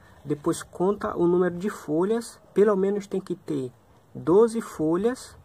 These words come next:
No meu caso aqui, a minha eu deixo com doze, treze folhas. E aí, após eu deixar com doze ou treze folhas, eu corto a ponta.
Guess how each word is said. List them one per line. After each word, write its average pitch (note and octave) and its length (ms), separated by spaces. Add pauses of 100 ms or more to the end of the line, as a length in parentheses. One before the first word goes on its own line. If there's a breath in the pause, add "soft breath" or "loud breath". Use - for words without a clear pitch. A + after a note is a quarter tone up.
(300 soft breath)
No D3+ 80
meu D#3+ 160
caso D#3+ 320
aqui, D#3+ 240
a D3 60
minha D3+ 180
eu C#3+ 60
deixo C#3+ 280
com D3+ 180
doze, E3+ 560
treze E3 300
folhas. F3+ 720 (720 loud breath)
E D#3+ 120
aí, E3+ 220
após G#3 460
eu G#3 100
deixar F#3+ 320
com F3+ 160
doze G3 260
ou F#3 60
treze F3+ 320
folhas, G3+ 500
eu F3 100
corto - 560 (100)
a G#3 100
ponta. G3 720